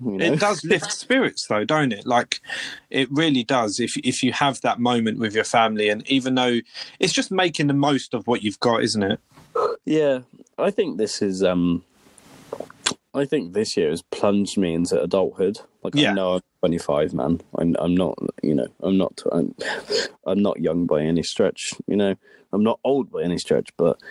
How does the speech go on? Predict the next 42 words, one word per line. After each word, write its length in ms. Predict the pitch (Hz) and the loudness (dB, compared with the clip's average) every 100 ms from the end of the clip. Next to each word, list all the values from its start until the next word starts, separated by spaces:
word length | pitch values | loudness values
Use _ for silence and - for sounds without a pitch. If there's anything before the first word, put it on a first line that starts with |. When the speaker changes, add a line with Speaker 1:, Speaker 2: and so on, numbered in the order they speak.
| - - - | -20 -16 -8
Speaker 1:
I 60 | 101 | -4
think 220 | 107 80 | 0 0
this 220 | 92 85 | -2 0
year 140 | 90 87 | 0 0
has 140 | 80 92 | 0 0
made 280 | 82 80 | 0 0
me 160 | 87 80 | 0 0
a 60 | 80 | 2
man. 360 | 85 85 104 - - - _ - | 2 2 0 -2 -20 -20 _ -4
Speaker 2:
Yeah, 300 | 139 123 117 | 0 0 0
I 40 | |
Speaker 1:
Really. 160 | 143 - | -2 -2
Speaker 2:
think, 420 | 175 156 - - | -2 -2 -4 0
um, 420 | 135 127 123 120 - | 0 2 0 -2 -4
w-, 240 | 143 139 131 | -2 -2 0
we've 180 | 143 | -2
said 240 | - 180 131 | 0 0 2
this 180 | 117 123 | 0 -2
in 100 | 113 | -2
previous 460 | 135 123 110 104 | 0 0 0 -2
pods 400 | - 120 110 - | -2 -2 0 0
as 160 | 110 - | -2 0
well, 400 | 117 107 98 101 | 0 0 0 0
and, 380 | 113 104 104 98 | 2 2 0 0
um, 320 | 107 104 104 - - - - - | 0 0 -4 -6 -4 -2 -4 -4
even 320 | - 120 113 107 | 0 0 0 -2
today 340 | - 113 107 | -2 0 2
I'm 120 | 107 | 0
gonna 140 | 110 104 | 0 0
say 220 | - 110 | 2 2
it 60 | |
again, 240 | 120 127 117 | 2 0 2
like, 240 | 110 - - - - | 0 -2 -8 -10 -10
from 460 | - 147 139 131 | -4 0 2 0
when 200 | 120 139 | 0 0
we 140 | 123 120 | 0 0
started 600 | - - 135 127 113 95 | -2 0 0 0 -4 -2
this 180 | 107 - | -2 0
podcast 800 | 127 110 - 98 95 - - - - - - | -2 -2 0 0 0 -2 -4 -10 -14 -18 -8
to 140 | - 117 | -2 -2
now, 520 | 113 117 117 95 101 | 0 2 2 0 -2
the, 140 | 104 | -2